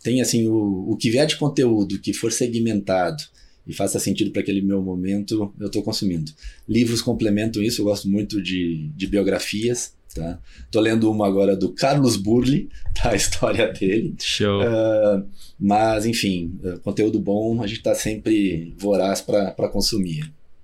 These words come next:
Speaker 2: Muito bom. Não, é, é sempre importante a gente compartilhar, porque às vezes tem uns insights que pega e, pô, um livro que Carlos Burli, vamos ler, é super legal, deve, deve, deve trazer um, alguns insights importantes. Mas, eh, Luciano,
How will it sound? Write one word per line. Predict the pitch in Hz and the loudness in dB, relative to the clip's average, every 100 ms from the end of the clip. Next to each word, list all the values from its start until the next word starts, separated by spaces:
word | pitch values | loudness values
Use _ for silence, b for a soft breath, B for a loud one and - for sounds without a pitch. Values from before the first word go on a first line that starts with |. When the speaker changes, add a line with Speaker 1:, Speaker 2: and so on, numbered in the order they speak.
| - | 0
Speaker 2:
Muito | 110 107 107 | 4 4 4
bom. | 110 87 82 90 | 2 2 0 -2
Não, | - 143 127 | 0 4 4
é, | 107 120 113 | 4 4 2
é | 117 | 2
sempre | - 139 | 0 0
importante | 147 131 113 107 | 0 0 0 2
a | 104 | 2
gente | 107 - | 0 0
compartilhar, | 101 101 95 - 107 | 0 2 0 2 0
porque | 113 - | 0 0
às | 131 113 | 2 2
vezes | 127 | 0
tem | - 131 | 0 2
uns | 120 107 | 4 2
insights | 107 - 104 110 | 2 2 0 0
que | - - | -8 -4
pega | 110 117 131 | 0 2 2
e, | 127 113 107 - - | 2 2 -2 -6 -6
pô, | - 131 | 0 2
um | 104 | 4
livro | 120 127 | 4 4
que | 131 127 113 - | 2 0 0 0
Carlos | - 127 127 | 2 4 4
Burli, | 107 110 92 | 4 4 4
vamos | 92 151 302 | 4 4 4
ler, | 294 240 147 104 104 | 6 6 6 4 4
é | 101 | 0
super | - - 208 | -2 0 2
legal, | 214 190 175 | 4 4 4
deve, | 113 | 4
deve, | 104 110 | 4 4
deve | 101 117 131 | 6 4 4
trazer | 135 135 120 135 | 4 4 4 4
um, | 131 123 | 4 4
alguns | 107 117 123 | 4 4 4
insights | 127 - 123 - | 2 2 0 2
importantes. | 123 127 123 92 92 - - B B B B | 0 0 0 -2 -2 -4 -6 B B B B
Mas, | 135 | 4
eh, | 160 110 - | 4 2 2
Luciano, | 147 - 165 123 | 2 4 4 4